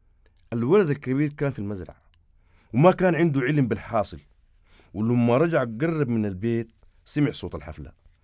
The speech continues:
والغنى، ونادى واحد من العبيد وسأله عن الحاصل. العبد قال له: "أخوك جه من السفر، وأبوك ذبح أسمن عجل وعمل الحفلة دي لأنه ربنا رجعه له بالسلامة."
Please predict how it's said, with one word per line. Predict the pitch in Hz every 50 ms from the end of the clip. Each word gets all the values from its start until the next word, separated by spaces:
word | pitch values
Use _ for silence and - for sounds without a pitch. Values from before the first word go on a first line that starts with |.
| _ -
والغنى، | - 95 98 - - 113 113 98 80 - _ _ _ _ _ _ _ _ _ -
ونادى | - 113 113 127 143 147 143 139 143 147 147 - _ _ -
واحد | 113 135 151 143 147 127
من | 120 113 110
العبيد | 104 101 95 98 104 117 143 143 117
وسأله | 113 - 160 117 123 139 127 117 110 98
عن | 104 98
الحاصل. | 95 - - 113 98 87 - - - _ _ - - _ _ _ _ _ _ _ _ _ _ - 117
العبد | 123 131 170 185 175 143 123
قال | 131 117 127
له: | 139 151 151 147 165 170 _ - _ _ _ _ _ _ _ _ - 107
"أخوك | 113 - - 196 196 160
جه | 139 156
من | 165 151 127
السفر، | 110 - - 143 143 92 - - _ _ _ _ _ _ _ _ _ _ _ _ _ _ _ _ -
وأبوك | 101 107 110 113 135 156 151 127 107 139
ذبح | 131 131 139 - - _ - -
أسمن | 220 - - 170 147 113
عجل | 92 90 90 82 82 - _ _ - - _ _ _ _ _ _ _ _ _ _ _ _ _ -
وعمل | - 101 113 151 147 139
الحفلة | 123 - - 147 - 147 131
دي | 123 131 147 175 - _ _ -
لأنه | - 107 123 139 135 123 123
ربنا | 135 135 123 120 117 110
رجعه | 117 131 120 110 117 107 104
له | 113 120 123 123 117
بالسلامة." | 95 95 - - - 90 92 90 85 82